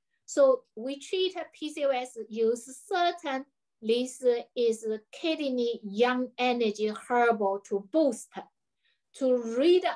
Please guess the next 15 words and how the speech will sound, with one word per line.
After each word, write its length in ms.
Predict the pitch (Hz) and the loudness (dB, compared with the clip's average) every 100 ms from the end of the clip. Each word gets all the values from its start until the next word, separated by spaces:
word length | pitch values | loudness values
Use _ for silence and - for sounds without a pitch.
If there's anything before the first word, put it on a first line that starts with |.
| - | 0
off 400 | 262 254 302 - 294 294 _ _ _ - | 0 0 -2 -8 -12 -12 _ _ _ -4
this 340 | 220 240 247 240 247 | -2 -2 -2 -2 0
weakness 640 | 339 339 - 254 233 226 254 | 2 0 -2 -4 -4 -4 -8
kidney 600 | 349 277 247 196 202 208 _ _ _ _ | -4 -2 -2 -2 -6 -10 _ _ _ _
from, 540 | 240 240 233 233 226 - _ - | -4 -2 0 -4 -8 -12 _ -4
uh, 240 | 220 208 - | -2 -2 0
like, 340 | 220 214 202 | 0 0 -4
uh, 140 | 233 208 - | -6 -8 -2
coldness, 580 | 320 311 277 254 247 247 | 2 2 4 2 2 0
water 440 | 226 220 330 339 | -2 2 0 0
retention, 800 | 294 285 - 277 254 254 226 220 - _ - | -6 -8 -8 -6 -6 -4 -4 -4 -8 _ -4
energy 640 | 311 330 269 269 240 240 _ _ _ | -2 0 -2 0 0 -2 _ _ _
to 220 | 285 269 294 | -4 -4 -2
interfere, 720 | 339 359 330 339 262 214 170 175 - _ _ | -4 -4 -8 -8 -2 0 -2 -6 -14 _ _
to 220 | - 254 | 2 2